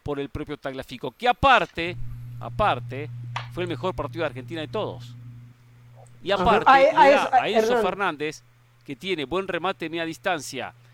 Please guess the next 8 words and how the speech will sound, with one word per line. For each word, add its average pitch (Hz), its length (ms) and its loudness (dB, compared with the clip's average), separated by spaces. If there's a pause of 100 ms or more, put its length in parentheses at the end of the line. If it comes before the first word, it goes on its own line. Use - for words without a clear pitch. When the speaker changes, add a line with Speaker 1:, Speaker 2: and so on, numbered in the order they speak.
(260)
Speaker 1:
y 143 100 -16
que 180 200 -4
Enzo 202 200 -6
juega 185 280 -6
más 185 160 -4
como 143 260 -12
volante 156 480 -6
mixto, 175 560 -6